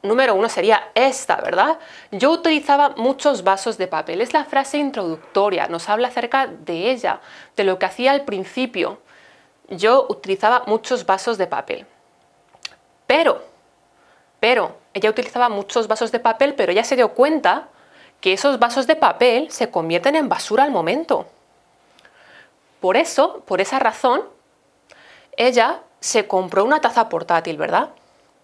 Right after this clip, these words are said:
Y, como conclusión, va a intentar usar esa taza a partir de ahora. Por tanto, podemos concluir que la respuesta correcta a este ejercicio es la opción número dos.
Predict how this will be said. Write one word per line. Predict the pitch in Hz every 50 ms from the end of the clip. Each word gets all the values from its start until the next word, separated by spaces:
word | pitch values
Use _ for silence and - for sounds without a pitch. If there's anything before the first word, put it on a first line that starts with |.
| _ _ _ _ _ _ _ _ _ _ _ _ -
Y, | 202 233 262 311 381 381 - - _ _ _ _ _ -
como | 196 180 175 175
conclusión, | 185 185 185 180 - 185 180 - - - 220 233 294 359 - - _ _ _ _ - - - - _ _ _ _ _ - 214
va | 180 185 196 220 - - -
a | 180 190 226 240 - - -
intentar | 233 233 226 220 - 202 185 170 170 175 190
usar | 208 - 233 226
esa | 233 233 - 247
taza | 247 226 208 202 - 269 254 - -
a | 208 226 -
partir | 254 240 220 - - 208 233 226
de | 226 185
ahora. | - - - - - - - _
Por | - 170 165
tanto, | - 214 240 277 294 294 339 339 339
podemos | 339 202 208 254 277 254 220 220 -
concluir | - 240 233 226 - 196 175 175 175 208 311 339 - - - - - - - _ _
que | - 285 330 370
la | 339 302
respuesta | 240 - 202 - - - 285 277 - - 262 -
correcta | - 214 180 160 165 165 - 180 165
a | 170
este | 175 - - 190
ejercicio | 190 - 202 185 180 - - 262 262 269 - 302 302 285 -
es | - 233 226 226
la | 202 185 165
opción | 170 170 - 233 254 285 277 233
número | 247 277 302 311 320 330 349 339 - - - _ _ _ _ _
dos. | - 170 170 - - - - - -